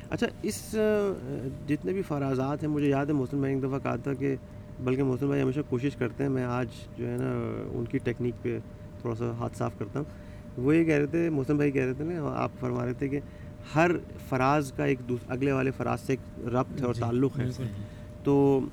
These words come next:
Speaker 1: بالکل ایسا ہی ہے، میں نے بھی اس کو نوٹ کیا اس میں، اور ایسا ہی ہے۔ اب جیسے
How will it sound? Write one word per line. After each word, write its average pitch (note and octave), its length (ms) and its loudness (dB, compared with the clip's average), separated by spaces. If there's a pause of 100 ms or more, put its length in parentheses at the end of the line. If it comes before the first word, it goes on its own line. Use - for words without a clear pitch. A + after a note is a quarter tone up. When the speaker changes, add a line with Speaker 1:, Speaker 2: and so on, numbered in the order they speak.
(140)
Speaker 1:
بالکل F3+ 240 8
ایسا D#3 200 8
ہی C3+ 140 8
ہے، A#2+ 40 8
میں B2 140 6
نے D3 100 6
بھی D3+ 120 6
اس C3+ 140 0
کو D3 300 4
نوٹ C3+ 300 4
کیا B2+ 160 4
اس A#2+ 140 -2
میں، C3+ 140 0 (260)
اور B2+ 120 -4
ایسا B2 280 -2
ہی A#2+ 160 0
ہے۔ G2+ 60 -4 (340)
اب C#3 100 0
جیسے D#3+ 180 4